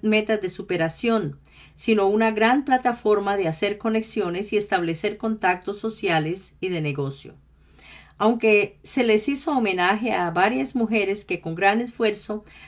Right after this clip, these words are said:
han logrado un gran éxito, una de las mujeres que más me impactó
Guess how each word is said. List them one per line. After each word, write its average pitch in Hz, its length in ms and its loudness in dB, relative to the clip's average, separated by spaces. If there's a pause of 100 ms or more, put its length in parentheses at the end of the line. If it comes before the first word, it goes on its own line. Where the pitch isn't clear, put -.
(100)
han 247 160 4
logrado 226 480 4
un 202 100 -4
gran 214 300 4
éxito, 233 600 -2
una 214 260 0
de 202 80 2
las 185 240 0
mujeres 196 480 -2
que - 140 -4
más 170 260 0
me 226 80 0
impactó 226 560 -4